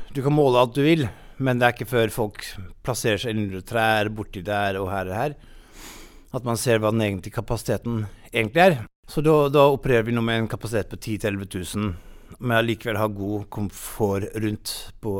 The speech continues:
arealet. Og, ehm, man må alltid huske på,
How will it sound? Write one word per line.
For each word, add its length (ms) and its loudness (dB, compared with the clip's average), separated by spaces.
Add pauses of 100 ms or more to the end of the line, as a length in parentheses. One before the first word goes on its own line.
arealet. 680 -4
Og, 360 0
ehm, 180 -2 (1120)
man 140 0
må 80 6
alltid 260 2
huske 300 -6
på, 120 2